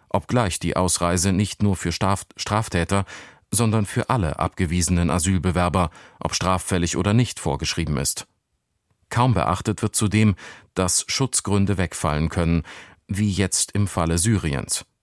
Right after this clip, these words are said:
und deshalb Remigration schon immer zur Flüchtlingspolitik gehörte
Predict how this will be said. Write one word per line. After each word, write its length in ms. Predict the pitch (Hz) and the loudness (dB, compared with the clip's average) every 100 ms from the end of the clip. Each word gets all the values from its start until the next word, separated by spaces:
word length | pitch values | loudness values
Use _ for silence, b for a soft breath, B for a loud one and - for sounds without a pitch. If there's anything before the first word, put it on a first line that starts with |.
| _ B B | _ B B
und 220 | - 104 | -2 2
deshalb 360 | 107 - 90 - 95 | 2 2 0 -2 -2
Remigration 840 | 120 127 98 - 85 - 120 78 | 2 2 0 -2 -2 0 0 -2
schon 240 | - - 117 | -4 -2 -2
immer 360 | - 135 80 64 | 0 2 2 -2
zur 200 | - 82 | -4 -4
Flüchtlingspolitik 960 | - 98 - 90 85 - 87 - 90 | -2 -4 -2 -2 -2 -2 -2 -2 -4
gehörte 480 | - 98 78 - 69 | -2 0 0 -4 -8